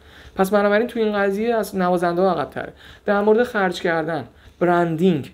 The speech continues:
که از همه چیز مهمتره. خواننده بیست برابر نه، دویست برابر نوازنده باید خرج کنه تو بحث تبلیغات تا بتونه یه سری بشه توی سرا. مخصوصاً توی ایران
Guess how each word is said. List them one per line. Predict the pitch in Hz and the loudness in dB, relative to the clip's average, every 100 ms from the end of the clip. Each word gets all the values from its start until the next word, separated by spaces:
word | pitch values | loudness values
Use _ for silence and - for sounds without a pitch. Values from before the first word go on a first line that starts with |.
| - | -12
که | - | -12
از | 185 - | -10 -6
همه | 170 196 | -2 -2
چیز | 170 147 | -4 -8
مهمتره. | 131 113 107 101 - - - - | -8 -8 -8 -10 -10 -14 -20 -20
خواننده | - 185 180 185 180 196 214 - - _ _ _ - - | -10 -2 2 2 2 2 0 -6 -20 _ _ _ -14 -2
بیست | 214 233 - - | 0 0 -4 -4
برابر | - 160 160 156 156 | 0 2 4 4 2
نه، | 156 190 202 | -2 -4 -4
دویست | 160 175 175 214 208 - | -4 -2 -2 -2 -4 -4
برابر | 170 160 147 143 | 0 2 2 0
نوازنده | 143 123 113 110 110 113 | -2 -6 -8 -8 -8 -8
باید | 110 | -8
خرج | - 110 110 - | -8 -8 -8 -12
کنه | 104 98 | -16 -14
تو | 113 | -8
بحث | 95 - | -8 -8
تبلیغات | - 110 92 85 - - - - | -12 -14 -12 -14 -14 -18 -20 -6
تا | - | 0
بتونه | 156 175 190 190 | 0 0 0 0
یه | 196 | -2
سری | - 175 170 | -4 -4 -2
بشه | 135 - - | -4 -8 -12
توی | - - | -16 -14
سرا. | - - - - _ _ _ _ _ _ - | -14 -16 -18 -20 _ _ _ _ _ _ -4
مخصوصاً | 180 202 - 214 214 214 | -2 -2 -6 -2 0 0
توی | 208 | -2
ایران | 214 165 143 170 | -2 0 0 -2